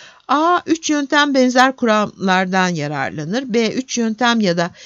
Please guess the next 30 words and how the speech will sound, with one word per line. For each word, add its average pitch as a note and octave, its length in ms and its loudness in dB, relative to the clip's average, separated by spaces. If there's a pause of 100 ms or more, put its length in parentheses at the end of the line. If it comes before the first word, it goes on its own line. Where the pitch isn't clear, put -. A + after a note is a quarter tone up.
(140)
yalnızca D#4+ 300 2
görüşme A3 400 2
tekniğini E3 540 -6
kullanır. A#3 640 -4 (380)
C. C#4 220 2
Üç - 240 -4
yöntem C#4+ 480 0
de C4+ 120 0
insanlara A#3 540 0
yardımı F#3 540 2
amaçlar. F#3 720 -2 (420)
D. C4+ 200 4
Üç E4+ 280 -2
yöntem C#4+ 480 0
de D#4+ 140 -2
benzer B3 420 4
etik - 320 -8
ilkelere G3 540 -4
dayanır. D3+ 540 -6 (360)
E. D#4 260 0
Üç G4 280 0
yöntem A3+ 460 -2
de D#4 60 -2
yüz D4+ 260 6
yüze A3+ 220 0
ilişkiyi G#3+ 520 -2
gerekli G3 400 -2
kılar. - 460 -12 (300)
Yanıt G#3 380 -2
B'dir. B3 440 0